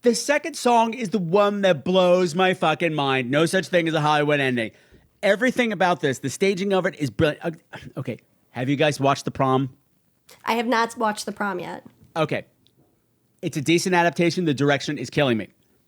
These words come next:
Speaker 1: Because it's Ryan Murphy, and he just keeps throwing all this spectacle shit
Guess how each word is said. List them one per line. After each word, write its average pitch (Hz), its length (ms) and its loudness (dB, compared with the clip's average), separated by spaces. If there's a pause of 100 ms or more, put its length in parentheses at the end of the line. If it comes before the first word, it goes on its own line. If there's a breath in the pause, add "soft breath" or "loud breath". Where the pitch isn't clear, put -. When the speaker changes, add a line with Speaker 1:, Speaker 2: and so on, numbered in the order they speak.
(440)
Speaker 1:
Because 165 280 0
it's 139 120 -8
Ryan 156 240 0
Murphy, 156 300 0
and 165 80 -2
he 147 60 2
just 147 180 -2
keeps 165 200 -4
throwing 170 400 2
all 151 120 2
this 143 140 0
spectacle 170 460 -4
shit 190 340 -2